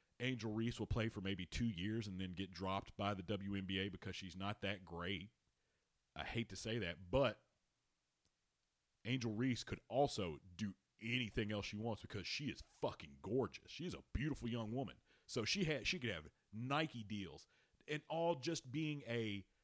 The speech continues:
sponsor of Nike and, and showing up and being there and saying, "Hi, I played basketball in college. Um, I'm fucking beautiful,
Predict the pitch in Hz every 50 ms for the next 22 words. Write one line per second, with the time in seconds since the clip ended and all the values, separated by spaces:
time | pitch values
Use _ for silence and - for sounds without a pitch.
0 | _ _ _ _ _ _ _ - - - - - 147 143 143 143 131 - 110 101
1 | 101 117 117 101 113 120 117 104 98 - 92 87 82 78 80 107 107 107 98 113
2 | 117 107 92 - - - 147 143 139 131 117 120 104 107 120 110 - - - -
3 | - 110 107 101 90 82 - 131 135 135 127 113 110 107 107 104 95 90 - 113
4 | 101 98 90 - - - - - - - - - _ _ _ _ _ _ _ _
5 | _ _ - 135 139 127 113 113 117 - - 127 117 120 101 87 - - _ -
6 | 107 110 110 - - 113 101 104 101 92 - 117 110 107 110 110 110 - - -
7 | _ _ _ _ - 87 87 87 87 82 - _ _ _ _ _ _ _ _ _
8 | _ _ _ - - - 76 71 - _ - - 110 - - 104 87 85 101 110
9 | 110 120 - 131 127 123 131